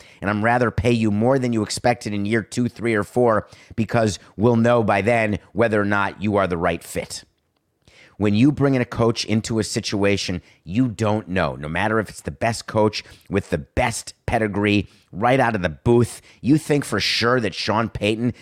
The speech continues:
is gonna turn around the Broncos and make Russell Wilson the great Russell Wilson again? Are you positive? You gave Sean Payton a contract that is so large and so long. What happens if he's lost his touch? What happens if he can't do what you thought he could do?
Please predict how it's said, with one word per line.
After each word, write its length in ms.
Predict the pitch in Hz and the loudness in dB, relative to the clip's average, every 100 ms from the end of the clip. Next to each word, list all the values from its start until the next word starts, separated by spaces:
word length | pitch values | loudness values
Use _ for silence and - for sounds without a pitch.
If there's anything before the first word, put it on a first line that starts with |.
| - | -8
is 100 | 92 | -2
gonna 160 | 107 | -2
turn 260 | 92 - 120 | -2 -4 -2
around 200 | 110 110 | 0 0
the 80 | 104 | -2
Broncos 480 | 92 101 107 127 90 | 0 0 2 0 0
and 100 | 85 | -4
make 200 | 104 85 | -4 -2
Russell 320 | 107 - 104 | -4 -2 -2
Wilson 400 | 104 101 123 117 - - | -2 0 -2 -4 -6 -8
the 60 | |
great 380 | 82 80 101 87 | -8 -2 -2 -2
Russell 300 | 101 104 113 | -2 -2 -2
Wilson 340 | 95 101 - 120 | -2 -2 -2 -2
again? 260 | 123 135 | 0 0
Are 100 | 101 | -2
you 140 | 90 156 | -4 -6
positive? 680 | - 95 110 123 165 160 - _ _ _ _ _ _ _ - | -4 -2 -2 -2 -2 -2 -16 _ _ _ _ _ _ _ 0
You 180 | 123 | 0
gave 380 | 156 135 139 135 | 2 2 2 2
Sean 380 | - - 123 131 | -4 -2 0 0
Payton 280 | - 127 110 | 0 -2 -2
a 60 | 92 | -6
contract 640 | - 113 - 101 87 - - | -4 -2 -2 -2 -4 -6 -6
that 120 | 101 98 | -2 -2
is 120 | 90 | -2
so 260 | - 135 | 0 2
large 400 | 139 123 123 117 | 4 4 2 2
and 100 | 98 | -4
so 240 | - 127 120 | -4 2 2
long. 360 | 107 110 101 - - | 4 2 0 -4 -6
What 220 | 120 160 | 0 2
happens 540 | 123 135 - 104 113 - - | 2 0 0 -2 -2 -6 -4
if 160 | 123 143 | -2 2
he's 160 | 131 | 2
lost 300 | 123 123 131 | 2 0 -2
his 140 | 147 - | -4 -2
touch? 440 | 170 165 - - - - - | 0 0 -2 -8 -12 -20 -8
What 200 | - 131 | -2 0
happens 420 | 127 143 - 135 | 2 0 0 -2
if 80 | 120 | -4
he 80 | 135 | -6
can't 320 | - 156 143 | -2 -2 0
do 100 | 147 | 0
what 180 | 127 123 | 2 2
you 120 | 110 | 0
thought 240 | - 104 98 | 0 0 0
he 80 | |
could 160 | 87 90 | -4 -4
do? 240 | 85 71 | -2 -4